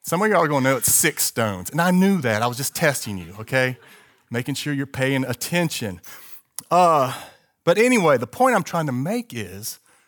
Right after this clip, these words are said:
is that Infinity Games, or Infinity Wars, sorry guys, I misquoted the scriptures, uh, in the same way, it's kinda like Leviticus.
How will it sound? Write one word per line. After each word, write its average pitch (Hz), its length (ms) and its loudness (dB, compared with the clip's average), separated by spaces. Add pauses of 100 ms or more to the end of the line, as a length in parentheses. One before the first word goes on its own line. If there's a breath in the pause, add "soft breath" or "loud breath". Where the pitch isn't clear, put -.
(180 soft breath)
is 123 140 -8
that 143 180 0
Infinity 165 560 -4
Games, 101 680 -8
or 107 180 -10
Infinity 127 540 -6
Wars, 113 840 -4
sorry 120 380 -2
guys, 127 480 -6 (320 loud breath)
I - 20 -8
misquoted 139 640 -2 (120)
the - 60 -16
scriptures, - 600 -10 (600 loud breath)
uh, 127 360 4 (360)
in 185 180 2
the 175 80 4
same 220 540 4
way, 151 560 4 (480 soft breath)
it's 139 100 -2
kinda 196 200 2
like 170 200 2
Leviticus. 120 880 -4